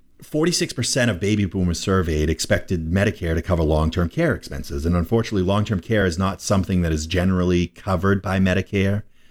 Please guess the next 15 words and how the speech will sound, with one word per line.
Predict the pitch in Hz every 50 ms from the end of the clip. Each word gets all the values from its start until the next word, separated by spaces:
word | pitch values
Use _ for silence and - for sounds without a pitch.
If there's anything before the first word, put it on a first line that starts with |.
| - - - - _ _ _ _ _ -
Um, | 80 80 78 78 76 78
nearly | 82 95 98 90 87 82
half | 73 98 92 90 90
of | 92 85
these | 82 85 80 78
baby | 82 80 80 85 85
boomers | 80 80 80 78 76 76 73 -
could | - - 87 78
be | - 82 82 80
in, | 78 76 76 73 73 71 - _ - - -
obviously, | - 80 85 95 - - 71 71
for | - 73 71
a | 69
rough | 69 76 78 78 -
surprise | - - - - 80 76 76 76 73 73 71 69 69 - - -